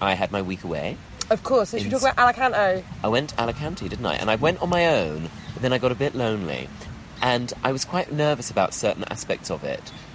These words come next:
Speaker 1: including, um, well, like, <sighs>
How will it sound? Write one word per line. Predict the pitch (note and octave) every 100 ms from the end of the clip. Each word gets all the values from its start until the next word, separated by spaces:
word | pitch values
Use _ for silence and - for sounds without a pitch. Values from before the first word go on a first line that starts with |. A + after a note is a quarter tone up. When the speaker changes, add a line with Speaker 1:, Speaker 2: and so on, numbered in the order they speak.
| -
Speaker 1:
including, | A2+ - D#3 D3+ C3+ G2 D#2 D2+ D#2 -
um, | G2 F#2 F2 F#2 - - - - - -
well, | B2 G#2+ - G#2
like, | A2 G#2 - - - - -
<sighs> | -